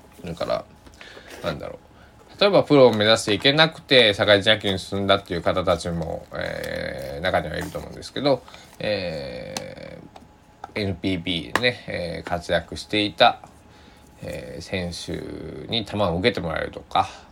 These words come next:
えー、その選手の球を受ける。その選手と対決する、チームメイトになるっていうのは、えー、すごく刺激がね、あるんじゃなかろうかと思います。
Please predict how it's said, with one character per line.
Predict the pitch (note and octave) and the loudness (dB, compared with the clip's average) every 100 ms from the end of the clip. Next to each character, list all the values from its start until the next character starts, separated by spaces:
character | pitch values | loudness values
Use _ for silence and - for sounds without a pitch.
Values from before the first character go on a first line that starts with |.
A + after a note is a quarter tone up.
| - | -14
え | C#2+ A#1+ A1 G#1 G#1 G1+ G1+ - - - - - | -10 -8 -8 -12 -12 -14 -14 -16 -16 -18 -20 -20
ー、 | |
そ | - F2+ | -8 -6
の | |
選 | F2+ G#2 | 0 0
手 | D3 | 2
の | C3 | -2
球 | - | 0
を | F#2+ D#2+ | -2 -4
受 | D2 - | -8 -12
け | |
る。 | - _ - - _ - - - - | -14 _ -20 -20 _ -20 -20 -20 -6
そ | G#2 | -4
の | |
選 | - G#2 G2+ | 0 0 0
手 | - | -2
と | C#3+ C3 | 0 0
対 | - F2 E2+ | -2 -4 -2
決 | E2 D#2+ | -6 -10
す | - - G2 E2+ | -14 -16 -14 -10
る、 | E2 D#2+ | -10 -10
チ | - F2 | -6 -4
ー | |
ム | F2+ | 0
メ | F#2 | 0
イ | |
ト | E2 | -2
に | - | -10
な | - | -12
る | - | -12
っ | - | -14
て | - | -16
い | - | -12
う | |
の | - | -12
は、 | - - - | -14 -14 -8
え | - - G#2+ - | -6 -6 -6 -10
ー、 | |
す | - C3+ | -4 -2
ご | D3+ | -2
く | |
刺 | - F#2 - | -4 -6 -8
激 | - | -10
が | A1+ | -10
ね、 | - G2+ - _ - - - - - | -10 -14 -20 _ -20 -20 -20 -18 -4
あ | F2 | -2
る | D#2+ | -2
ん | C#2 | -8
じ | |
ゃ | - | -12
な | - | -10
か | - | -10
ろ | - | -10
う | - | -12
か | - | -18
と | - - _ - F2+ | -20 -20 _ -16 -10
思 | E2 | -8
い | C2+ | -8
ま | A#1+ A1 | -12 -16
す。 | - | -16